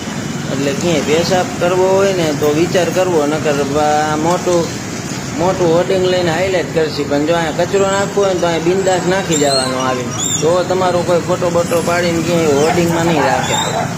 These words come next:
બાકી આ બધું સહન કરવાનું,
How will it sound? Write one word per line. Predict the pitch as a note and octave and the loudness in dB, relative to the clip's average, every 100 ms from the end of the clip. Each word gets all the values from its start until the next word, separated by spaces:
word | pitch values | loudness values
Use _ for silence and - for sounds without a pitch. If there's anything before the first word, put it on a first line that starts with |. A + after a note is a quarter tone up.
| - - - - - - - - - - - - - - - - | -8 -8 -8 -8 -6 -8 -8 -8 -8 -8 -8 -8 -8 -8 -8 -2
બાકી | D#3 D3+ E3 | -2 0 0
આ | F3 | 0
બધું | E3+ F3 F3 E3 | 0 2 2 2
સહન | F#3 F#3 F3+ | 0 0 0
કરવાનું, | F#3 F#3+ F3 D3 C#3 - | 0 0 0 0 -4 -6